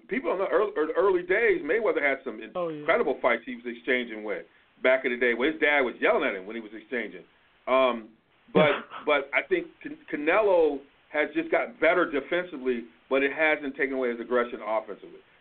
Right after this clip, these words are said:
Speaker 1: which I think could make for a very entertaining, uh, style for him moving forward.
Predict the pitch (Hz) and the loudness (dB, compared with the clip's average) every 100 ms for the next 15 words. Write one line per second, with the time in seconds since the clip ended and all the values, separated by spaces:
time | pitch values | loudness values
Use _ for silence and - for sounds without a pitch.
0 | - 147 247 247 208 170 170 165 156 143 | -4 0 0 -2 -4 -2 -2 -2 -2 -2
1 | 131 - _ _ 131 123 165 156 156 156 | -2 -6 _ _ -6 2 2 2 2 0
2 | 151 160 143 139 135 127 120 _ _ _ | 0 0 0 0 -2 -4 -10 _ _ _
3 | _ _ _ _ 127 123 120 - 151 170 | _ _ _ _ 0 2 2 0 2 4
4 | 160 120 117 123 135 120 127 120 113 151 | 4 2 0 -4 -2 -2 -2 -4 -4 -2
5 | 139 - | -2 -4